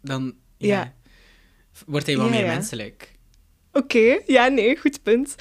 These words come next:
Speaker 2: Want inderdaad, allee, zoals ik daar juist al zei, dat vond ik wel opvallend aan die figuur, dat het niet, het was niet enkel een slecht figuur. Of een
Speaker 1: Nee,
Speaker 2: door en door
Speaker 1: zeker
Speaker 2: slecht
Speaker 1: niet.
Speaker 2: figuur
Speaker 1: Nee,
Speaker 2: of zo.
Speaker 1: zeker niet.
Speaker 2: Want dan op het einde zegt de mama ook, denk ik, van,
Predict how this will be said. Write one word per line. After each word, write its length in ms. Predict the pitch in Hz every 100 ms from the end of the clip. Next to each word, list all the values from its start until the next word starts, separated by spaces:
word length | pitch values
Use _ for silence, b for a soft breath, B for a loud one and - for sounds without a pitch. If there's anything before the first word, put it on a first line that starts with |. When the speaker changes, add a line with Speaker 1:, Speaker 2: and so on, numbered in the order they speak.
| B
Speaker 2:
Want 140 | - -
inderdaad, 560 | 302 294 233 285 - -
allee, 220 | 247 254
zoals 240 | 226 247
ik 180 | 233 202
daar 140 | 202 190
juist 240 | 208 -
al 100 | 302
zei, 320 | 247 247 269 - - -
dat 180 | 226
vond 140 | 240 302
ik 100 | -
wel 180 | 247 226
opvallend 560 | 196 - 196 220 269
aan 100 | 269
die 100 | 262
figuur, 460 | - 240 - 269 269
dat 140 | 214
het 180 | 208 202
niet, 380 | 208 233 254 240 _ _ _ _ _ _ _ _
het 100 | -
was 120 | 220
niet 140 | 285
enkel 280 | 294 240 240
een 100 | 196
slecht 400 | - 190 247 -
figuur. 760 | - 160 147 160 - - - - B B
Of 120 | B 233
een 80 |
Speaker 1:
Nee, 80 | 170
Speaker 2:
door 180 | 180 339
en 140 | 302 214
door 80 | 170
Speaker 1:
zeker 180 | 180
Speaker 2:
slecht 180 | 131 120
Speaker 1:
niet. 120 | 117
Speaker 2:
figuur 260 | - 175 165
Speaker 1:
Nee, 140 | 143 131
Speaker 2:
of 60 |
zo. 60 | 131
Speaker 1:
zeker 200 | 147 131
niet. 180 | 117 117 B
Speaker 2:
Want 140 | B 226
dan 120 | 240
op 80 | 233
het 160 | 247
einde 340 | - 208 302 320
zegt 220 | 247 -
de 60 | 208
mama 400 | 190 262 349 - _ _ _
ook, 340 | 247 277 269 -
denk 220 | 262 277
ik, 200 | 294 -
van, 400 | - 220 214 202